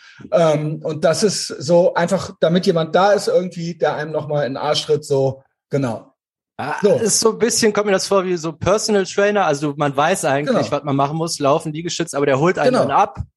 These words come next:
Speaker 1: Genau. Und er hatte
Speaker 2: Einfach
Speaker 1: noch
Speaker 2: so das,
Speaker 1: mehrere
Speaker 2: ne?
Speaker 1: sich angeguckt, ist bei uns gar nicht so drin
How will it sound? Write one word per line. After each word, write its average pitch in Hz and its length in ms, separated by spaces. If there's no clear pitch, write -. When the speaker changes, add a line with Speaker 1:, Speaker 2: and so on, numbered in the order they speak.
Speaker 1:
Genau. 214 360
Und 185 140
er 196 160
hatte - 220
Speaker 2:
Einfach 214 80
Speaker 1:
noch 196 100
Speaker 2:
so 147 60
das, 226 240
Speaker 1:
mehrere 247 200
Speaker 2:
ne? 226 60
Speaker 1:
sich 226 220
angeguckt, 247 580
ist 208 200
bei 214 100
uns 208 240
gar 185 160
nicht 180 140
so 156 180
drin 208 500